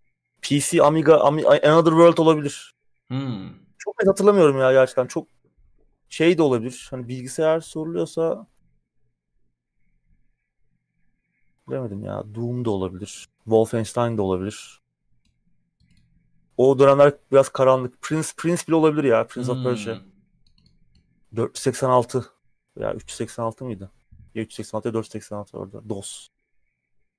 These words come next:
Speaker 1: Ama ben de yani Atari tabii ilk göz ağrımız.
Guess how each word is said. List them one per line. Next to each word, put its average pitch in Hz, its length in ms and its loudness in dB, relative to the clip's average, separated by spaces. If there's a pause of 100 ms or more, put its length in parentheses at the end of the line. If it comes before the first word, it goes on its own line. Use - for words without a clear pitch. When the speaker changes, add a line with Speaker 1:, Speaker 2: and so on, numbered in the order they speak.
(2500)
Speaker 1:
Ama 151 220 0
ben 165 200 4
de 127 180 4
yani 113 240 -4
Atari 117 460 -4 (120)
tabii 101 220 -16 (160)
ilk - 340 -16
göz 107 200 -4
ağrımız. 101 560 -4